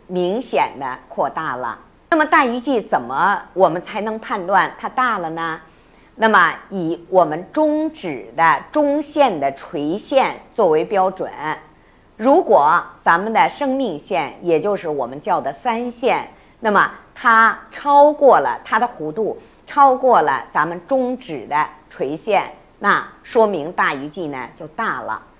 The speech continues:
啊。所以王晨霞老师呢也管它叫酸区，也管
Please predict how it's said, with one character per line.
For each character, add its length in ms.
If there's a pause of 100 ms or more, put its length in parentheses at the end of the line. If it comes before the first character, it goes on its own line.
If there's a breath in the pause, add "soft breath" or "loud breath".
(140)
啊。 260 (140 loud breath)
所 120
以 60
王 240
晨 160
霞 140
老 160
师 180
呢 120
也 180
管 180
它 60
叫 160
酸 360
区， 340
也 160
管 220